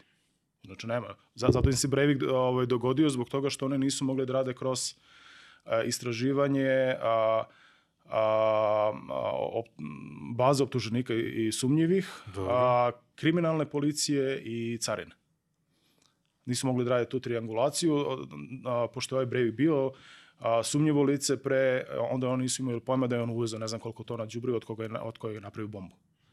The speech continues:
Speaker 1: Zato im se,
Speaker 2: Sure.
Speaker 1: zato im se desio Breivik, mislim, to ti je onako, in-, in-, oni, oni to nisu predstavili tako normalno, ovaj, da neko ne, neko ne bi dupe zasvetlalo, a, ovaj, ali je, to je to. A,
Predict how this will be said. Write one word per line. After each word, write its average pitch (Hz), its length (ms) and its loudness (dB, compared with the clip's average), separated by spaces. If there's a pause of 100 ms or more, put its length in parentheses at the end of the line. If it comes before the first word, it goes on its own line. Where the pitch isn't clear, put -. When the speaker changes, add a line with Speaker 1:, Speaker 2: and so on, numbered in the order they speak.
(1200)
Speaker 1:
Zato 123 240 -4
im 117 40 0
se, 127 140 -2
Speaker 2:
Sure. 131 180 -2
Speaker 1:
zato 139 200 4
im 151 60 2
se 143 100 2
desio 151 280 4
Breivik, 147 280 4
mislim, 143 280 0
to 143 160 4
ti 143 100 -2
je 139 40 4
onako, 131 280 4
in-, 127 220 2
in-, 135 260 2 (340)
oni, 139 220 6
oni 139 200 2
to 135 100 0
nisu 143 240 2
predstavili 123 420 -4
tako 110 320 -6
normalno, 135 520 0 (600)
ovaj, 113 220 0
da 123 120 2
neko 127 240 0
ne, 123 140 0
neko 131 460 -4
ne 123 100 2
bi 120 100 0
dupe 117 200 -4
zasvetlalo, 117 540 -6
a, - 140 -8
ovaj, 117 440 -2
ali 110 300 -2
je, 110 180 0 (440)
to - 140 -8
je 110 60 -12
to. - 160 -12 (1500)
A, 117 640 4